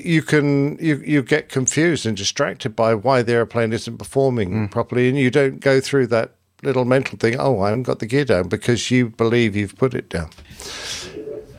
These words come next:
Speaker 2: I've experienced this a, a few times in my career. Uh, you're, you're flying down a glide slope, and it's one of those things where you keep pulling the power back, and you're going, "This feels like it's back to," and you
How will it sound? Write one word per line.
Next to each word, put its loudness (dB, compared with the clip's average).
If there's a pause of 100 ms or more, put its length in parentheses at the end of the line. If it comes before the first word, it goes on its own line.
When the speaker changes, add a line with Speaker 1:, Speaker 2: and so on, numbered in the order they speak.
Speaker 2:
I've 0
experienced -2
this 0
a, -2
a -4
few -2
times 0
in 0
my -4
career. -6 (600)
Uh, 0 (100)
you're, 0 (100)
you're 2
flying 2
down 4
a 2
glide 0
slope, -2 (100)
and 0 (180)
it's -2
one 2
of 0
those 2
things 0
where 2
you 0
keep -4
pulling 2
the 0
power 2
back, 2
and 0
you're 0
going, -4
"This -8
feels -4
like -2
it's -8
back -4
to," -8
and 2
you 2